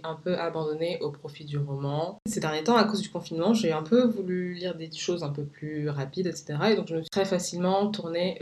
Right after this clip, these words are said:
vers les recueils de nouvelles. Donc j'en ai lu trois ces, cette dernière semaine et je vais vous les présenter tout de suite.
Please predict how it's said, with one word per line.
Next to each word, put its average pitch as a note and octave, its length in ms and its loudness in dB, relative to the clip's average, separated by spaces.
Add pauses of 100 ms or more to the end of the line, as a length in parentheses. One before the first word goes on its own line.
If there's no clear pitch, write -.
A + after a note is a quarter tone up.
vers E3+ 460 -2
les F3+ 100 4
recueils F3 300 2
de F3 100 0
nouvelles. C#3+ 360 -6 (560)
Donc F3 180 2
j'en E3 140 2
ai D#3 100 2
lu C#3+ 480 0
trois G3 420 6
ces, D3 760 -2
cette C#3+ 180 -8
dernière C#3+ 320 -2
semaine F3+ 560 0 (100)
et F#3+ 280 0 (320)
je - 100 -12
vais D#3 100 -4
vous C#3+ 120 -2
les C#3 100 -6
présenter C#3+ 480 -6
tout - 60 -18
de - 60 -10
suite. - 420 -12